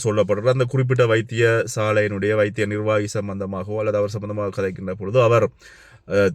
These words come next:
தன்னை, தன்னை பற்றி யாருமே கதைக்குவதற்கு தகுதியற்றவர்கள் என்கின்ற அத வகையில வந்து வாயை அடைக்க பண்ணுகின்ற சம்பவங்களும் வந்து சொல்லப்படுது. ஆனால் இந்த டாக்டர் அர்ச்சுனா அவர்கள், அ, குறிப்பாக,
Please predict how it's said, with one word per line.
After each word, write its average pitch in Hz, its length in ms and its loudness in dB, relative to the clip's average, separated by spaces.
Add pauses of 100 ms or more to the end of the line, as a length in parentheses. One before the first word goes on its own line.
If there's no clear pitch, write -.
(240)
தன்னை, 139 600 4
தன்னை 135 240 4
பற்றி 131 200 0
யாருமே 123 320 4
கதைக்குவதற்கு 117 640 0
தகுதியற்றவர்கள் 107 680 0
என்கின்ற 104 340 -2
அத 101 180 2
வகையில 104 540 2
வந்து 101 220 -2
வாயை 110 280 0
அடைக்க 101 400 0 (120)
பண்ணுகின்ற 101 360 -2 (160)
சம்பவங்களும் 92 500 -2
வந்து 92 220 -8
சொல்லப்படுது. 98 360 -4
ஆனால் 165 320 2 (400)
இந்த 113 120 0
டாக்டர் 131 300 4
அர்ச்சுனா 135 360 2
அவர்கள், 123 580 2
அ, 113 240 2
குறிப்பாக, 117 720 0